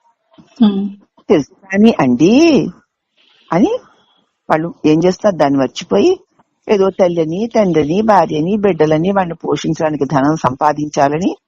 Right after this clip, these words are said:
Speaker 2: అసలు దాన్ని వదిలేసి మ-,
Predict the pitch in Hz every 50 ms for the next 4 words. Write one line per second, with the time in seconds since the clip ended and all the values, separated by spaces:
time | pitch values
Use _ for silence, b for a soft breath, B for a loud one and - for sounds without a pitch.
0 | _ B B B B B - 151 165 - 220 220 226 220 233 226 220 202 170 151
1 | 139 131 139 139 147 156 160 - 349 381 392 - - - _ _ _ _ _ _
2 | _ _ _ _ _ _ _ _ _ _ _ _ _ _ _ _ _ _ _ _
3 | _ _ _ _ _ _ _ _ _ _ _ _ _ _ _ _ _ _ _ _
4 | _ _ _ _ _ _ _ _ _ _ _ _ _ _ _ _ _ _ _ _
5 | _ _ - 240 -